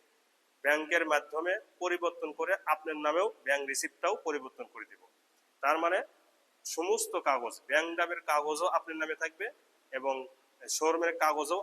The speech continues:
আপনার নামে থাকবে, অর্থাৎ মূল মালিক আপনি হয়ে যাবেন প্রতিটা কাগজে,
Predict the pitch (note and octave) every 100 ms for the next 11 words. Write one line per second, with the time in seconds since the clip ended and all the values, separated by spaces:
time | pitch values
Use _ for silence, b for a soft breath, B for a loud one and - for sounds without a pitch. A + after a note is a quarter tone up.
0 | E3 C#3+ C#3 B2+ A#2 A2 A#2+ - F2+ _
1 | B2 D#3+ D#3+ C3+ D3 D#3 D3+ D#3+ - -
2 | C#3 D#3 D3 B2 B2 B2 D#3 - D3+ D3
3 | C#3 C3 C3+ A#2 G#2+